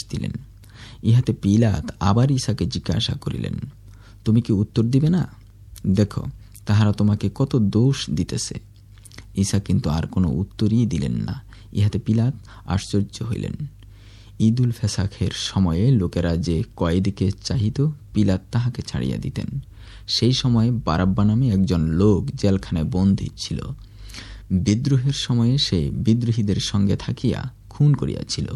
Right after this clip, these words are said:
লোকেরা পিলাতের নিকটে আসিয়া বলিল, "আপনি সব সময় যাহা করিয়া থাকেন, এখন তাহাই করুন।"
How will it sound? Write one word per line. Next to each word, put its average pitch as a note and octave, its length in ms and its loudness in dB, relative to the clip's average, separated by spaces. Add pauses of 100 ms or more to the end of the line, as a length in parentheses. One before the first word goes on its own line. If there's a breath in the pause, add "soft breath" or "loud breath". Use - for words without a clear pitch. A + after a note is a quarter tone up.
(640 loud breath)
লোকেরা G#2+ 400 4
পিলাতের A2+ 440 0
নিকটে A#2+ 340 0
আসিয়া A2 320 0
বলিল, F2 300 2 (380)
"আপনি G2+ 300 0
সব - 340 -4
সময় G#2+ 380 0
যাহা G#2 240 0
করিয়া F2+ 320 -2
থাকেন, B2+ 500 0 (440 loud breath)
এখন F#2+ 380 -2
তাহাই A2+ 420 -4
করুন।" C2 420 -4